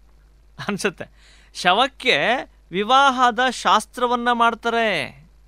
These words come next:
ಶಾಸ್ತ್ರ ಮಾಡ್ತಾರೆ ಅಷ್ಟೇ. ಶವದ ಜೊತೆಯಲ್ಲಿ ಯಾರನ್ನೂ ಕೂರಿಸಿ ವಿವಾಹವನ್ನು ಮಾಡೋದಿಲ್ಲ, ಬದಲಾಗಿ ಶವಕ್ಕೆ ವಿವಾಹದ ಶಾಸ್ತ್ರವನ್ನ ಮಾಡ್ತಾರೆ. So ಹಾಗೆ ಶಾಸ್ತ್ರ ಮಾಡಿದ ನಂತರ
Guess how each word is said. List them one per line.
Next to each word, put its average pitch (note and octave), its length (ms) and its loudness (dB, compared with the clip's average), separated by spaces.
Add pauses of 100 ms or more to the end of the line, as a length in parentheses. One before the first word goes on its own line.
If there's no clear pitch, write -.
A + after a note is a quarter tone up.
(100)
ಶಾಸ್ತ್ರ - 540 -8
ಮಾಡ್ತಾರೆ E3 380 -4
ಅಷ್ಟೇ. - 280 -20 (440)
ಶವದ A3 460 4
ಜೊತೆಯಲ್ಲಿ G#3+ 520 -2
ಯಾರನ್ನೂ F#3 320 0
ಕೂರಿಸಿ F3 300 -8
ವಿವಾಹವನ್ನು C#3+ 340 -6
ಮಾಡೋದಿಲ್ಲ, A2 340 -14 (540)
ಬದಲಾಗಿ C#3+ 720 -8 (420)
ಶವಕ್ಕೆ G3 800 -2 (400)
ವಿವಾಹದ A#3+ 680 -2
ಶಾಸ್ತ್ರವನ್ನ G#3+ 880 -2
ಮಾಡ್ತಾರೆ. - 480 -12 (600)
So A#3+ 140 -2
ಹಾಗೆ C#4 320 0
ಶಾಸ್ತ್ರ A#3 520 -2
ಮಾಡಿದ A#3 340 -2
ನಂತರ G3 440 -4